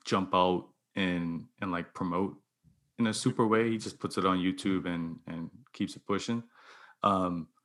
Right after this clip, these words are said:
it's, it's interesting. I, I wonder if one day he's gonna have that realization too, just like, "Yo, I, I just need to do this."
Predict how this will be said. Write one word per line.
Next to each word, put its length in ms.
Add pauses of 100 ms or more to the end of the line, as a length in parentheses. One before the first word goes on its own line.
(340)
it's, 480
it's 160
interesting. 320
I, 60
I 260
wonder 400
if 140
one 240
day 220
he's 220
gonna 240
have 240
that 420
realization 920
too, 300
just 300
like, 280 (500)
"Yo, 440
I, 240
I 80
just 220
need 140
to 80
do 160
this." 460